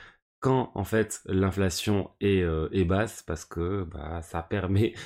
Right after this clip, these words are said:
enfin, ça entraîne que la Fed n'augmente pas les taux d'intérêt et, euh, c'est bénéfique pour tous les actifs financiers parce qu'ils commencent à, commencent à être, on va dire, euh, attirants pour tous les actifs risqués de type action ou crypto.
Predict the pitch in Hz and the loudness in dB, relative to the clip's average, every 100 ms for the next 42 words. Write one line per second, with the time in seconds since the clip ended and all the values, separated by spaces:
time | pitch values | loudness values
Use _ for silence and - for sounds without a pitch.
0 | - 104 95 101 95 107 104 98 95 90 | -6 -2 2 2 2 2 0 2 2 2
1 | - 107 98 95 95 98 - 107 98 87 | 2 4 6 4 4 2 0 2 2 2
2 | 92 87 80 85 82 113 131 139 - 90 | 0 0 0 0 2 2 2 0 -10 -16
3 | - - 110 117 101 90 85 82 - 95 | -10 0 2 4 4 4 2 0 0 0
4 | 87 85 78 - 110 - 78 98 90 80 | 2 2 0 -2 -6 -6 -8 -4 0 0
5 | 80 - 95 - 90 85 73 - 95 80 | -2 -6 -10 -6 -4 -4 -4 -6 -6 -6
6 | - - 95 90 - 82 82 80 78 78 | -6 -2 -2 -2 -2 -4 -4 -4 -6 -6
7 | - - - _ _ _ 98 107 107 104 | -12 -20 -20 _ _ _ 2 2 2 2
8 | 101 95 90 - - 110 - 101 95 92 | 2 2 0 -2 -2 -4 -2 0 2 4
9 | 98 85 80 - _ - 120 - 117 107 | 2 2 -2 -10 _ -6 -2 2 2 2
10 | 90 107 101 85 98 101 - 123 104 - | 0 2 2 0 -2 -4 0 2 2 0
11 | 98 - - - 117 113 98 104 95 123 | -6 -8 -8 -2 2 2 2 -2 0 0
12 | 151 | 0